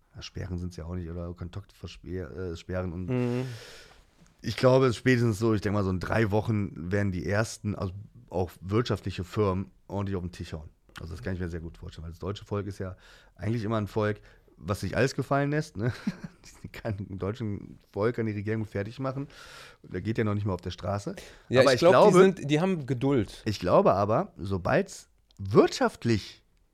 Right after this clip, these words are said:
Speaker 1: dem Volk nicht gut geht,
Speaker 2: Dann gibt's
Speaker 1: dann gibt's
Speaker 2: Rambazamba,
Speaker 1: Rambazamba,
Speaker 2: ne?
Speaker 1: ja, das, das, du kannst hier die, sag ich mal, das Ozonloch oder die, die, das Klima kannst du hier verpesten, wie du willst, interessiert keinen in
Speaker 2: Ja, ja,
Speaker 1: Deutschland, ne?
Speaker 2: genau.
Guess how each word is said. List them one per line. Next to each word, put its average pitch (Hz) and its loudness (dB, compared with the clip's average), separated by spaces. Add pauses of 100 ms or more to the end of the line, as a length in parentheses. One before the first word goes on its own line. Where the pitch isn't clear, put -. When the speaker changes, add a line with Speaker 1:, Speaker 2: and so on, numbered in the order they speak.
(140)
Speaker 1:
dem 107 -2
Volk 101 0
nicht 82 -8
gut - -8
geht, - -14
Speaker 2:
Dann 127 -2
gibt's 120 -8
Speaker 1:
dann 120 6
gibt's 117 6
Speaker 2:
Rambazamba, 113 6
Speaker 1:
Rambazamba, 104 0
Speaker 2:
ne? 87 -6
Speaker 1:
ja, 87 -6
das, 80 -10
das, 80 -12
du 82 -12
kannst 92 -6
hier 104 -4 (1040)
die, 107 -4 (380)
sag 123 2
ich 101 -2
mal, 101 2
das 95 0
Ozonloch 123 0
oder 117 2
die, 110 -2
die, 104 -4 (200)
das 90 -6
Klima 123 2
kannst 120 -2
du 120 -2
hier 107 0
verpesten, 113 -2
wie 131 0
du 120 2
willst, 117 2
interessiert 104 -4
keinen 90 0
in 120 2
Speaker 2:
Ja, 123 6
ja, 123 6
Speaker 1:
Deutschland, 107 0
ne? 117 2
Speaker 2:
genau. 107 2